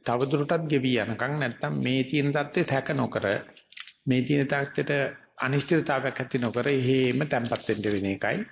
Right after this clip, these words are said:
මේක සඳහා මූල ධර්මයට කියන්න තියෙන්නේ තමන් ඉස්සරහින් තියාගත්ත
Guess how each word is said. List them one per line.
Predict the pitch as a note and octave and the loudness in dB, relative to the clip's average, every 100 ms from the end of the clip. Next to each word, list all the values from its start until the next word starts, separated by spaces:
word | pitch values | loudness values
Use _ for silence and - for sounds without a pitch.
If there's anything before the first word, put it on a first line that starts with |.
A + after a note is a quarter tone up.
| - - - _ | -14 -18 -20 _
මේක | D3 D3+ | -2 0
සඳහා | D3 C#3 C#3+ C3+ | 2 0 0 -2
මූල | C#3 C3+ E3 | 0 2 4
ධර්මයට | E3+ C#3+ D#3 C#3+ C#3 | 2 2 2 0 -2
කියන්න | - B2+ A#2 | -4 -2 -2
තියෙන්නේ | A2+ A2 G#2+ C3+ B3 - - _ - - _ | 0 0 2 2 0 -2 -18 _ -20 -20 _
තමන් | C3 C3 C#3+ D3 | -2 0 0 0
ඉස්සරහින් | C3 - C3+ C3+ | 0 0 2 2
තියාගත්ත | C3 C#3+ C3+ C3 | 2 0 0 -2